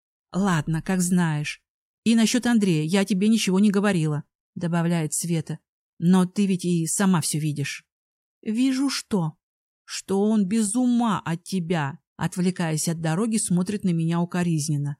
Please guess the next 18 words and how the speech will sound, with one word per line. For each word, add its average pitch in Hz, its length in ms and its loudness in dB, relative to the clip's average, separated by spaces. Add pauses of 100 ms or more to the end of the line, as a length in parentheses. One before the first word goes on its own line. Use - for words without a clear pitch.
(680)
"Ты 262 120 2
скажи 285 480 -2
парню, 190 460 -4
что 233 340 -4
ему 233 280 0
ничего 214 460 -2
не 262 120 0
светит 175 480 -4 (140)
или 240 220 0
что - 220 -4
светит. 185 540 -2 (240)
В 180 80 -2
общем, 202 360 -2 (100)
сама 185 280 -2
решай, 285 340 -2
а - 140 -8
я 185 140 -2
замолкаю". 147 640 -6